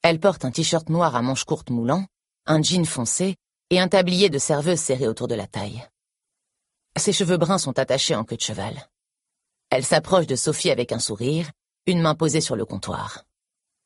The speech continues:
Qu'est-ce que je vous sers ? » « Un cappuccino, s'il vous plaît. » C'est parti.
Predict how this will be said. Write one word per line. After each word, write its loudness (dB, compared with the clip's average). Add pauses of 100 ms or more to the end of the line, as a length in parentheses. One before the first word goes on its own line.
(880)
Qu'est-ce 0
que 2
je 0
vous 0
sers ? » « 2 (580)
Un 2
cappuccino, 0
s'il -4
vous -4
plaît. » -4 (840)
C'est 0
parti. -4